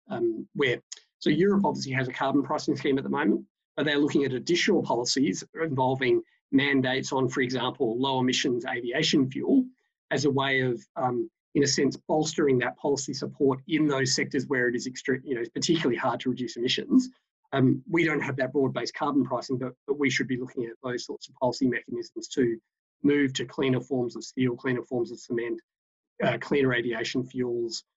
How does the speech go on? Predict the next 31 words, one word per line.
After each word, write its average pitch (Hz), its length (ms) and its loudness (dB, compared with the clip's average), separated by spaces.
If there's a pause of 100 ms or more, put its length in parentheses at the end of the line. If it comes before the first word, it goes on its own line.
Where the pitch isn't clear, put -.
(200)
start 131 380 -2
thinking 143 300 2
about 120 260 -4
reducing 127 380 -2
emissions 117 440 -2
in, 110 260 -4
or 123 240 -2
offsetting 127 380 -2
emissions 120 340 -4
in 117 140 -6
ag-, 120 140 -2 (180)
agriculture. 131 560 -4
So 143 260 -2 (500)
I 156 100 0
think 160 200 4
there 147 160 2
is 143 140 0
a 147 60 2
role 117 440 0
for, 120 380 -4
um, 107 360 -10 (260)
really 123 300 2
a, 104 160 -6 (100)
a, - 220 -8
a, - 220 -12
a - 260 -20
very 123 160 2
miscellaneous 123 720 0 (320)
bunch 117 220 -4
of 120 60 -12
policies 117 540 -2